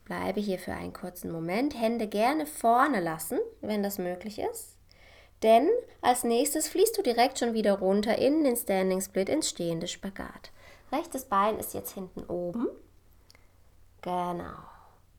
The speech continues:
Vorbeuge, rechtes Bein ist hinten oben. Und dann löse langsam die rechte Hand. Wandere vielleicht mit der linken Hand so ein bisschen weiter Richtung Mitte, unter deine Sch-, linke Schulter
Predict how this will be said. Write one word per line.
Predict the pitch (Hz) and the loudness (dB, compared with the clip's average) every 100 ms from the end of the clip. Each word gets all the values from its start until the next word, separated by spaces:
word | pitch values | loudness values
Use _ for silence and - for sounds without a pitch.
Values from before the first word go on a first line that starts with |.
| _ - - _ _ _ - _ _ _ - | _ -20 -20 _ _ _ -20 _ _ _ -18
Vorbeuge, | 165 170 175 170 165 170 170 170 | -8 -8 -6 -6 -4 -4 -6 -10
rechtes | 175 - 214 | -14 -10 -12
Bein | - 151 151 | -10 -14 -14
ist | 175 | -14
hinten | - - - | -16 -16 -16
oben. | 80 - _ - - _ - - - - - | -18 -20 _ -20 -20 _ -20 -20 -20 -20 -8
Und | 190 | -4
dann | 190 | -2
löse | 180 180 190 269 240 | 0 2 2 4 4
langsam | 190 202 262 214 175 170 190 240 | 6 4 0 -2 -4 -2 -2 -4
die | 196 | -4
rechte | 185 175 - 170 - | -6 -8 -10 -10 -10
Hand. | 165 202 302 - - - - - | -10 -10 -12 -18 -20 -20 -20 -10
Wandere | - 196 311 339 220 | 0 2 4 2 0
vielleicht | - 196 196 226 392 | -2 2 4 4 2
mit | 320 302 | -2 0
der | 262 | 0
linken | 269 277 262 | 0 -2 -2
Hand | 254 269 | -2 -2
so | |
ein | 220 220 | -4 -2
bisschen | 262 - 311 254 | -2 -2 -4 0
weiter | 214 220 226 | 0 0 -4
Richtung | 220 - 202 196 | -6 -6 -4 -2
Mitte, | 220 - 320 - | -4 -4 -6 -2
unter | - 254 294 320 | -2 0 -2 -4
deine | 277 196 180 180 | -2 -2 -2 -6
Sch-, | - - | -8 -8
linke | 220 339 269 | -4 -4 -6
Schulter | - 202 214 | -4 -4 -4